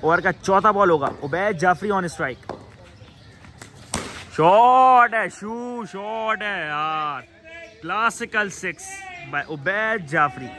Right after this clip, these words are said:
बहुत तगड़ी बैटिंग है आज भाई, Fans उबैद जाफरी को वहां से शाबाशी देते हुए। चार बॉलों पर रन आ गए हैं, उन्नीस।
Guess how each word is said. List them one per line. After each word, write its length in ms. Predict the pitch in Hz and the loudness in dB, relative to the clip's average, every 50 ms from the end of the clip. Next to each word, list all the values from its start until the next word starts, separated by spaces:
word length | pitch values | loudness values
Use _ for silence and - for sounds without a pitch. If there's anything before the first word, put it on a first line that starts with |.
| - - - - - - - - - - - - - 123 | -16 -18 -18 -18 -18 -18 -20 -20 -20 -20 -20 -18 -12 -8
बहुत 420 | 139 156 170 185 202 208 208 - - | -4 -2 0 4 4 4 4 4 2
तगड़ी 260 | 196 180 196 196 196 | 0 0 2 0 0
बैटिंग 300 | 170 165 156 143 156 151 | 0 0 0 0 -2 -4
है 60 | 143 131 | -2 -2
आज 180 | 127 127 123 | -2 -2 -4
भाई, 120 | 117 98 - - - - - - - - | -8 -14 -18 -20 -20 -20 -20 -20 -12 -8
Fans 340 | 170 180 190 202 214 202 180 | -6 -4 -2 -2 -2 -4 -4
उबैद 220 | 170 175 180 175 160 | -2 -2 -4 -4 -4
जाफरी 280 | 165 156 151 165 170 170 | -6 -6 -6 -6 -8 -8
को 60 | 185 180 | -6 -6
वहां 360 | 151 135 131 139 160 170 180 | -6 -6 -4 -2 -2 -2 -2
से 120 | 170 180 165 | -2 -6 -10
शाबाशी 420 | - 147 139 139 143 165 170 190 | -8 -8 -6 -6 -6 -6 -6 -8
देते 200 | 165 170 160 170 | -8 -8 -8 -6
हुए। 200 | 165 151 147 147 147 - - - 156 170 202 202 202 214 185 190 202 202 202 196 196 196 - - - - - - - - - | -8 -8 -8 -12 -14 -16 -18 -20 -18 -16 -16 -16 -14 -14 -14 -14 -14 -14 -14 -14 -14 -14 -14 -14 -12 -12 -12 -12 -12 -10 -2
चार 340 | - 170 170 180 202 214 214 | 2 6 6 8 8 6 6
बॉलों 200 | 208 196 202 202 | 6 4 4 4
पर 60 | 196 | 4
रन 140 | 185 185 180 | 2 2 2
आ 100 | 170 160 160 | 2 2 2
गए 60 | 170 | 2
हैं, 140 | 175 190 - | 0 0 0
उन्नीस। 380 | - 165 160 165 170 151 - | -2 -2 -2 -2 -2 -2 -4